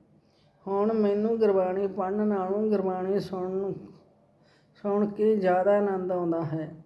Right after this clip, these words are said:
ਗੁਰਬਾਣੀ ਸੁਣਨ ਨਾਲ ਜੋ ਸਿਮਰਨ ਵਿੱਚ ਕੁਝ ਢਿੱਲ ਵੀ ਹੋਵੇ ਤਾਂ ਉਹ ਦੂਰ ਹੋ ਜਾਂਦੀ ਹੈ ਤੇ ਨਾਮ ਦੀ ਰੋਹ ਦੂਣ ਸਵਾਈ ਚੱਲ ਪੈਂਦੀ ਹੈ।"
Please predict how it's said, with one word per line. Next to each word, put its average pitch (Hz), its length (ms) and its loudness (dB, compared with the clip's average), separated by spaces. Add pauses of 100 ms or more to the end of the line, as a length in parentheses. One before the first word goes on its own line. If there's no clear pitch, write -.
(400)
ਗੁਰਬਾਣੀ 190 540 0
ਸੁਣਨ 190 420 -4
ਨਾਲ 190 320 0
ਜੋ 196 340 2
ਸਿਮਰਨ 180 500 -2
ਵਿੱਚ 185 840 2
ਕੁਝ 208 340 -2
ਢਿੱਲ 196 480 0
ਵੀ 202 420 -2
ਹੋਵੇ 180 320 2
ਤਾਂ 196 340 -4
ਉਹ 202 220 0
ਦੂਰ 190 380 0
ਹੋ 175 100 -4
ਜਾਂਦੀ 160 520 -2
ਹੈ 143 280 -12 (540)
ਤੇ 214 240 4
ਨਾਮ 196 540 0
ਦੀ 208 200 0
ਰੋਹ 214 400 0
ਦੂਣ 196 540 -2
ਸਵਾਈ 185 380 -4
ਚੱਲ 180 300 -2
ਪੈਂਦੀ 160 520 -2
ਹੈ।" 151 280 -8